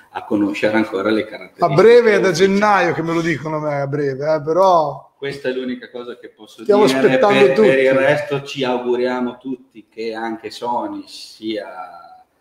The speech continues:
Speaker 1: pronta, eh, ma sicuramente conoscendo il brand giapponese è pronta, eh,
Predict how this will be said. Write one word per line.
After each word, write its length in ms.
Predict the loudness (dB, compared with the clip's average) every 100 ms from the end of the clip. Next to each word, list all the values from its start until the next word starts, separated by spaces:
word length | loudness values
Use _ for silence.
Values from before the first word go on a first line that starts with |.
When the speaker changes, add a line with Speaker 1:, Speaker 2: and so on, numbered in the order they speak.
| _
Speaker 1:
pronta, 1080 | 0 2 2 0 0 2 2 0 -8 -20 _
eh, 340 | -16 -16 -16 -20 -20 _ _ _ _
ma 160 | -20
sicuramente 720 | -20 -14 -14 -8 -4 -4 -4 -10
conoscendo 500 | -12 -8 -8 -6 -8
il 60 |
brand 320 | -6 -6 -6
giapponese 800 | -10 -14 -14 -10 -8 -6 -8 -8
è 60 | -12
pronta, 800 | -4 -4 -4 -8 -6 -6 -6 -10 _ _
eh, 360 | -20 -20 -20